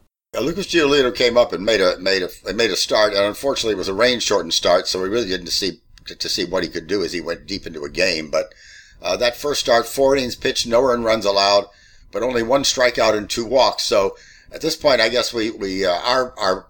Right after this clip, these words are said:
our, uh, secondary metrics are not very good. That's a minus forty-eight B P V, which certainly is not what we were expecting out of Lucas Giolito, but in a rain-shortened start,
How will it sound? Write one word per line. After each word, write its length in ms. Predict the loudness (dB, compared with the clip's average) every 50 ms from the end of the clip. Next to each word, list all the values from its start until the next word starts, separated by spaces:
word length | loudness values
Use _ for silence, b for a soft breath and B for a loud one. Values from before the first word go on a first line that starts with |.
| _ -6
our, 380 | -2 0 0 0 0 -2 -2 -2
uh, 60 | -2
secondary 420 | -2 -2 -2 -2 -2 -2 -2 0 0
metrics 400 | 2 2 0 0 0 -8 -8 -6
are 40 | -4
not 220 | -2 -2 -2 -2
very 160 | -4 -6 -6
good. 260 | -2 0 0 0 0
That's 180 | 0 -4 -4 -4
a 60 | -4
minus 340 | -2 -2 -2 -2 -2 -4 -8
forty-eight 480 | -6 -4 -4 -2 0 0 0 0 -2 -6
B 100 | -6 -6
P 160 | -6 -8 -8
V, 240 | -4 -2 -2 -2 -2
which 220 | -4 -6 -6 -4
certainly 240 | -4 -4 -4 -4 -4
is 120 | -4 -2
not 160 | -4 -4 -2
what 120 | -2 -4 -4
we 100 | -4 -6
were 80 | -6
expecting 400 | -6 -8 -4 -4 -4 -4 -2 -2
out 180 | 0 0 0 0
of 140 | -2 -6 -12 b b b b b b b
Lucas 240 | -10 -10 -10 -10
Giolito, 540 | -8 -4 -4 -2 0 0 2 2 2 0 0
but 160 | 0 0 0
in 100 | 0 -2
a 80 | -4 -2
rain-shortened 540 | 0 0 0 0 -2 -2 -4 -4 -4 -4 -4
start, 380 | -2 0 2 2 0 0 -4